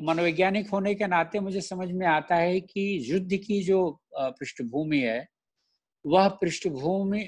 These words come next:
अ, अपने अंदर जो वंचित भाव है प्रेम का, अगर उसकी उद्दीपना, उसका, उसकी उत्तेजना या उसका ख्याल, उसकी समझ या उसकी लालसा अगर पैदा करती है तो ये बहुत ही स्वाभाविक है,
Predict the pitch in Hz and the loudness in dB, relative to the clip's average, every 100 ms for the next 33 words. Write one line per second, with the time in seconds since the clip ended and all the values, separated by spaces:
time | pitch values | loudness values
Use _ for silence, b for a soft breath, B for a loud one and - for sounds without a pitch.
0 | - _ - 143 151 156 - 147 185 190 | -10 _ 2 6 6 4 -2 -6 -4 0
1 | 180 165 165 196 185 185 147 143 147 208 | 0 0 0 0 0 -2 -2 -2 -4 -8
2 | 185 123 113 147 170 165 160 - 147 139 | -8 -8 2 4 6 4 0 -2 -4 -4
3 | 135 123 123 156 _ _ _ _ _ 143 | -6 -4 -4 -4 _ _ _ _ _ 2
4 | 151 196 196 165 - - 220 214 170 135 | 4 4 2 -8 -10 -8 -4 -2 -2 -6
5 | 127 165 175 185 165 123 - _ - 147 | -4 -4 -2 -2 -2 -2 -8 _ -12 -10
6 | - 190 165 - - 202 170 - 165 156 | -2 0 0 -4 -2 -2 -2 0 0 2
7 | 165 160 156 156 - 202 - 139 131 127 | 2 4 2 2 -2 -4 -2 0 2 2
8 | 107 - _ _ _ _ _ _ _ _ | 0 -10 _ _ _ _ _ _ _ _
9 | _ - 160 - 151 - 156 156 139 - | _ -10 -8 -4 -4 0 2 2 2 -4
10 | - - - 156 165 - 175 131 123 147 | -14 -18 -2 2 2 0 -4 2 2 2
11 | 156 226 214 190 - 135 131 127 131 120 | 0 0 0 -2 -4 -4 -4 -6 -12 -12
12 | 135 135 165 156 135 117 120 - 151 - | -10 -8 -8 -6 -4 -4 -6 -8 -10 -6
13 | 113 110 110 117 - 127 | -4 -2 -2 -4 -8 -12